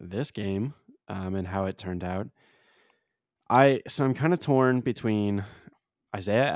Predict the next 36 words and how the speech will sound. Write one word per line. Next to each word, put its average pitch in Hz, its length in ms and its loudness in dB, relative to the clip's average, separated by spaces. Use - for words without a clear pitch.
Epps, - 380 -6
who 101 120 -2
I 95 60 -2
think 110 260 -4
I'm 123 100 0
gonna 117 160 2
give 98 160 -2
it 95 100 -8
to 98 300 -6
because 98 480 -6
he 104 340 -4
was 101 200 -4
our 98 100 -2
leading 113 260 0
receiver, 107 380 -2
had 104 220 0
those 113 160 2
two 110 140 -2
touchdowns. 101 540 -4
He's 107 140 -4
coming 127 320 2
back 110 220 2
to - 100 -14
the 107 140 -2
S 104 180 -4
E 101 80 -2
C, 95 460 -4
you 101 100 -8
know, 98 160 0
where 98 160 0
he 104 120 -4
spent 101 340 -6
his 98 180 -6
time 98 300 -6
at 92 120 -10
Kentucky. 90 680 -14